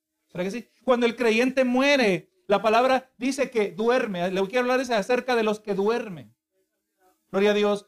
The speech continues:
Es algo temporal. Gloria a Dios. Y el que duerme se va a volver a levantar. Y es importante, porque cuando nosotros estudiamos la crucifixión, o mejor dicho, cuando estudiamos la resurrección de Jesucristo y miramos su cuerpo resucitado,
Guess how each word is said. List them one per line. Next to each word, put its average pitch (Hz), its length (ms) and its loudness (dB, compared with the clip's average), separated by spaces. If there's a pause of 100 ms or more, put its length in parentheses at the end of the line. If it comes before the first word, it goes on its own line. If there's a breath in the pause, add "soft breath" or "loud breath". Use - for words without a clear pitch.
Es 202 200 0
algo 269 440 0 (160)
temporal. 240 880 0 (880)
Gloria 220 200 2
a 233 40 2
Dios. 233 220 2
Y 226 60 0
el 214 100 0
que 214 100 0
duerme 240 560 2 (180)
se 190 180 -4
va 190 80 4
a 196 40 4
volver 202 480 -2
a 180 80 -4
levantar. 180 600 -2
Y 175 60 -2
es 175 100 -6
importante, 214 720 -4 (120)
porque 214 240 0
cuando 214 240 2
nosotros 226 340 0
estudiamos 233 560 0
la 196 140 2
crucifixión, 214 760 -2 (100)
o 202 100 -2
mejor 220 160 2
dicho, 220 300 -6
cuando 277 300 0
estudiamos 247 720 -4 (120)
la 220 300 2
resurrección 220 560 -4
de 202 60 0
Jesucristo 185 540 -4
y 175 40 -2
miramos 220 460 0 (160 soft breath)
su - 260 -2
cuerpo 240 640 2
resucitado, 220 1000 0